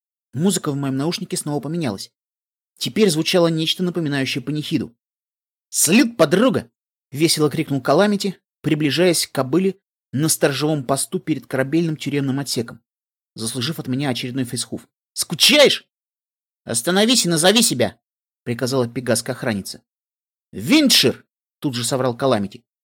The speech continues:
"Старший офицер связи. Переведен с рассвета на прошлой неделе". Это была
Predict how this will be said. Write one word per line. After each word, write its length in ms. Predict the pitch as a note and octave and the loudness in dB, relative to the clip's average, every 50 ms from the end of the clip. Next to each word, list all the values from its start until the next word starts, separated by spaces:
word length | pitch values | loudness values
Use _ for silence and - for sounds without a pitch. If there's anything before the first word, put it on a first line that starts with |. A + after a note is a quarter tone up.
| _ _ | _ _
"Старший 480 | - - - - - C4 G3+ - E3 D3+ | -8 -8 0 2 4 4 4 4 2 0
офицер 280 | - F3+ - - G3 | 0 0 0 0 0
связи. 420 | D#3 - F3 G#3 F3+ A#2 - - _ _ _ _ _ _ _ _ _ _ | 0 2 4 4 2 2 0 -6 _ _ _ _ _ _ _ _ _ _
Переведен 320 | - E3 E3+ E3+ G3 A3+ - | -2 0 0 2 2 2 2
с 80 | - | 2
рассвета 380 | D#3+ F3+ F3+ - G3+ A3 A3 D3+ | 2 2 2 2 2 0 0 0
на 100 | C#3+ C3+ | 0 -2
прошлой 280 | - F#3 D#3+ - C3+ C#3+ | -2 -2 -2 -2 -2 -2
неделе". 420 | E3+ F3+ D#3 D#3+ A2+ F2+ - _ _ _ _ _ _ _ _ _ _ _ _ _ _ _ _ _ | -2 0 0 0 0 0 -4 _ _ _ _ _ _ _ _ _ _ _ _ _ _ _ _ _
Это 160 | - A#2 - A#2+ | -14 -10 -8 -6
была 360 | C3 C#3+ C3+ - - - | -4 -2 -2 -4 -4 -8